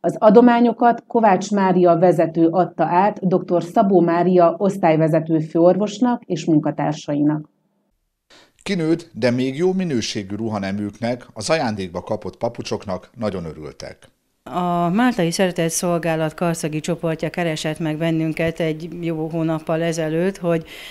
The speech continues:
Speaker 3: szívesen gyűjtenének a gyermekosztálynak, de hasznos dolgokat, és akkor egyeztettünk, hogy tulajdonképpen mire lenne, ö, szükségünk.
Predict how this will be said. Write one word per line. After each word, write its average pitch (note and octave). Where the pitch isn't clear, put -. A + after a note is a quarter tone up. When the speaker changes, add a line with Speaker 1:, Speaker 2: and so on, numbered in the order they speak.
Speaker 3:
szívesen E3+
gyűjtenének D#3
a E3
gyermekosztálynak, E3+
de F3
hasznos E3
dolgokat, G#3+
és F#3
akkor E3
egyeztettünk, E3
hogy E3
tulajdonképpen D#3+
mire D#3+
lenne, D#3
ö, D#3+
szükségünk. G#3